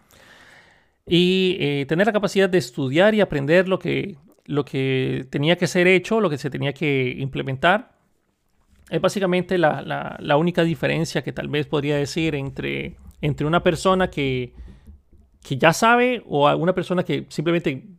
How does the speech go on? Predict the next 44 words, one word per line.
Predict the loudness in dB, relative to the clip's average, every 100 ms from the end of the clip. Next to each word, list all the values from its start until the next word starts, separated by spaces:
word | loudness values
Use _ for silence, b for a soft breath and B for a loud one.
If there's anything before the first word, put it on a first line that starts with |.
| -14
o |
sea, | -6 -4
no | -2
sabe, | 2 2 2
pero | -2
está | -2
dispuesta | -4 -2 -6 -4
a | -4
aprender, | -2 -2 -2
que | -2
eso | -6
es | -8
para | 0 2 2
mí | 0
lo | 2
más | 2
valioso | 2 0 -2 -2
de | -4 -2
todo. | 0 0 -4 _ _ _ _ _ b b b b b b b b
Cuando | 2 2 4 0 -2 -4
tuve | 0 0
mis | 0 -2
compañeros | -2 -2 0 2 0 0
en, | -4 -4
eh, | -6 -8 -10 -12 -12 -2
laborales | 2 4 4 4 4
latinoamericanos, | 2 0 -2 -2 0 0 0 -8 -20 _ _ _ _ _ _ _ _ -12 -2
podría | 2 4
decir | 2 2 0
que | 0
eso | -2 -2
fue | 0
el | 0
principal | -2 -4 -2 2 0 0
punto | -6 -4 -2
de, | -2 -2 -6 -8
de | -6
separación. | -6 -6 -8 -6 -6 -6
Eso | -8
es | -6
tal | -4 -2
vez | -2
lo | 0
único | 0 2 0 -2 -8 -8